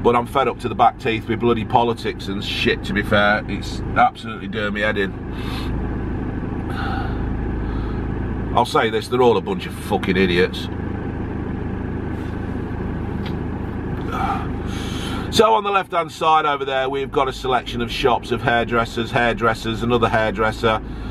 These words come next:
uh, a bookmaker's and a place that sells bikes. Oh, we've got a post office as well. Um, yeah, there you go.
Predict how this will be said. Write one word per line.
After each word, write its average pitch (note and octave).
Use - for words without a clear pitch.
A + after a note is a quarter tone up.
uh, A2+
a A2+
bookmaker's A#2
and B2
a A#2+
place B2+
that A#2
sells C#3+
bikes. C3+
Oh, C3+
we've B2
got A#2+
a A2+
post A#2+
office G#2
as G#2
well. G#2+
Um, A#2
yeah, G2+
there G2
you F#2
go. G#2